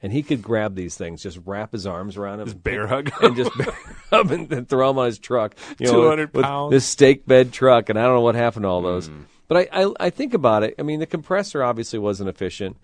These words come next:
Speaker 1: but I imagine it was about the insulation and the steel on these things. And you have to wonder now, 'cause you can take the sleeves out of stoves and the,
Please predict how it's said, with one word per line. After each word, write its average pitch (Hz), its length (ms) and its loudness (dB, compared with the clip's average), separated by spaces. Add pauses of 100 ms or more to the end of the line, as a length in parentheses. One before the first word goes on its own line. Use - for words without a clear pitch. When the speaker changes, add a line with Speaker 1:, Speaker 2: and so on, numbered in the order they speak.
(280)
Speaker 1:
but 143 120 -6
I 165 140 -2
imagine 151 460 -4
it 107 40 -6
was 101 140 -6
about 95 280 -6
the 95 80 -8
insulation 80 640 -10
and 73 100 -16
the 73 60 -14
steel 76 320 -12
on 67 140 -16
these - 180 -20
things. - 340 -20 (140)
And - 160 -10 (760)
you 147 220 -6
have 175 220 -4
to 120 100 -6
wonder 92 320 -6
now, 73 240 -10
'cause - 220 -14
you 151 60 -16
can 143 100 -14
take 131 200 -6
the 95 80 -12
sleeves 87 380 -10
out 82 120 -10
of 78 60 -16
stoves 85 460 -10
and 82 140 -14
the, 78 120 -16